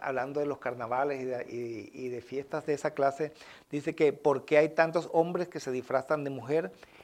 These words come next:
Y la, y la psicóloga respondía, "Todos tenemos componentes masculinos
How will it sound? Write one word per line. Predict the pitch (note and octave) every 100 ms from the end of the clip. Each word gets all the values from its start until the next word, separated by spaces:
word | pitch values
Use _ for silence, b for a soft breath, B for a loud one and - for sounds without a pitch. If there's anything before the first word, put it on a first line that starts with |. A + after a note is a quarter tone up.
| B
Y | D3+
la, | D3 C#3 -
y | - C#3+
la | C3+
psicóloga | - C3+ - C#3+ D#3 D3+
respondía, | C#3 C3+ - A#2 A#2+ C#3 A#2 B B _ -
"Todos | E3 F3+
tenemos | F#3+ F3 F3 F#3
componentes | F3+ C#3+ C3+ D3 D3+ F3
masculinos | D#3 - B2+ C3+ F3+ G#3+ G#3